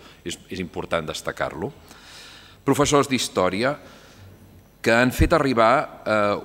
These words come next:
una part molt important, a una part molt important de la població que se-, eh, que potser sense saber-ho, eh, avui dia coneixen tesis formulades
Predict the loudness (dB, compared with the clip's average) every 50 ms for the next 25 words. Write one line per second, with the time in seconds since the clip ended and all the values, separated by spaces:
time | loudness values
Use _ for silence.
0 | -6 -4 0 0 2 4 4 4 4 2 2 2 4 4 4 2 2 0 0 -2
1 | -2 -2 0 2 2 2 2 0 0 0 2 2 2 2 2 2 2 0 -2 0
2 | 2 2 2 2 2 -2 -2 -4 -4 -2 -2 -2 -2 -2 -2 -2 -4 -4 -2 -2
3 | -2 -2 -2 -2 -4 -4 -2 0 0 0 0 -2 -4 -8 -10 -8 -8 -10 -8 -6
4 | -4 -4 -4 -4 -6 -8 -10 -12 -14 -16 -18 -20 -20 -20 -20 -20 -20 -20 _ _
5 | -18 -16 -12 -10 -10 -6 -2 -2 -2 -2 -4 -8 -8 -8 -4 -2 0 2 2 2
6 | 2 2 0 -2 -4 -8 -14 -10 -8 -6 -6 -6 -4 -4 -2 -2 -2 -2 0 -2
7 | -2 -2 -2 0 0 0 0 0 -2 -2 -4 -4 -4 -6 -4 -2 0 0 0 0
8 | 0 -4 -4 -6 -8 -12 -12 -14 -8 -2 0 0 2 2 4 4 4 4 4 4
9 | 2 0 0 -4 -6 -10